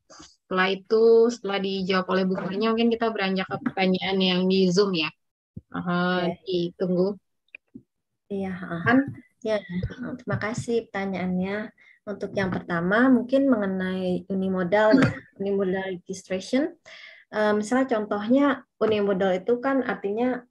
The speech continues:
Speaker 2: satu modality, satu imaging modality. Misalnya kita mau meregister image,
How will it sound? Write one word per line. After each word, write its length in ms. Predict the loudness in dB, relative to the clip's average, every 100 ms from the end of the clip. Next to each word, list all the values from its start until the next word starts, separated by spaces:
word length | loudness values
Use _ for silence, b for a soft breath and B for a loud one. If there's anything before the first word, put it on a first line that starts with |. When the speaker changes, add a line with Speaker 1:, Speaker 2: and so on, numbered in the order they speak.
| -4
Speaker 2:
satu 320 | -2 0 0
modality, 640 | 0 0 0 -2 -2 -4
satu 480 | -2 -6 -4 -4 -2
imaging 480 | 0 0 0 0 0
modality. 640 | -2 -6 -8 -10 -12 -12 -18 _ _
Misalnya 240 | -6 -4 -4
kita 240 | -2 -2 0
mau 240 | 2 2
meregister 880 | 2 0 0 -2 -4 -4 0 0 -2 b b b b _ _ 0
image, 640 | 2 2 0 -2 -6 -18